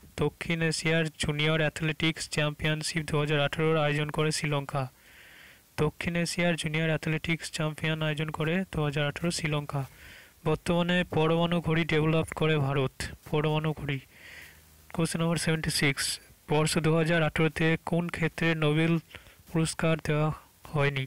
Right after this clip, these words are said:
সাহিত্য ক্ষেত্রে নোবেল পুরস্কার দেওয়া হয়নি দু হাজার আঠেরোতে। ইউডিএআই অধি-, আধার নম্বর সুরক্ষার জন্য কেওয়াইসি চালু হবে ফার্স্ট জুন দু হাজার আঠেরো থেকে। এশিয়ান ভারত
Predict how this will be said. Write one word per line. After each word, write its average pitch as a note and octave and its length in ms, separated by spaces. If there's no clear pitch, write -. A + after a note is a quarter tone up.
সাহিত্য D#3+ 480
ক্ষেত্রে E3 320
নোবেল D#3 320
পুরস্কার D#3+ 380
দেওয়া D3 220
হয়নি D#3 300
দু D3+ 120
হাজার D3 220
আঠেরোতে। C#3+ 380
ইউডিএআই E3 920
অধি-, D#3+ 340
আধার E3 340
নম্বর E3+ 340
সুরক্ষার E3+ 420
জন্য D#3+ 280
কেওয়াইসি D#3 520
চালু D#3 300
হবে D#3 240
ফার্স্ট D#3 500
জুন D#3+ 200
দু D#3 120
হাজার D3+ 180
আঠেরো D3 240
থেকে। C#3+ 300
এশিয়ান F3+ 600
ভারত D#3+ 420